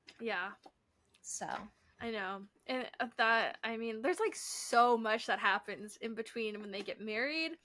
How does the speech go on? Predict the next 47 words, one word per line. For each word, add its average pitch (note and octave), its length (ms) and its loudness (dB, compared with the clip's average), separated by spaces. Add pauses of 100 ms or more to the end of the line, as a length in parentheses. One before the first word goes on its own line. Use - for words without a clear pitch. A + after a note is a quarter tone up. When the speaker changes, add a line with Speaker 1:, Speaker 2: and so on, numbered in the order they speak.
(220)
Speaker 2:
Yeah. - 140 -10
Speaker 1:
and B3+ 120 0
when B3+ 140 0
she B3 160 -4
goes A#3 280 0
to A#3 80 -6
New A3 120 -2
York. G3+ 500 -4 (120)
And G#3+ 120 -6
it's A#3 260 4
Speaker 2:
Also, F4+ 100 2
Speaker 1:
like F#4+ 220 2
Speaker 2:
her G4 80 0
mom A3+ 520 -2 (120)
sucks. - 1000 -4 (340)
Speaker 1:
Her F#4 160 8 (140)
mom E4 400 10
so - 580 2
sucks. - 680 -8 (1700)
Speaker 2:
She - 200 -6
just, D#4 400 -4
I, B3+ 100 0
like, B3+ 220 0
how B3 200 -2
can E4+ 160 -4
you F4+ 80 -4
have D4 140 -4
that A#3 120 0
much A3+ 240 -4
disdain F#3+ 500 -8
for F3+ 120 -12
your D#3 100 -4
own F#3+ 180 -4
child F3 480 -2
after, F#3+ 440 -4
like, F#3+ 340 -2
they G3 240 -2
made G#3 240 0
a C4+ 40 0
mistake, C4 420 -2
lost F#3 260 0
their A#3 80 -2
career, G#3+ 640 -6
and F#3+ 160 -8
then F#3 180 -4
their F3 140 -8
fiance? - 800 -10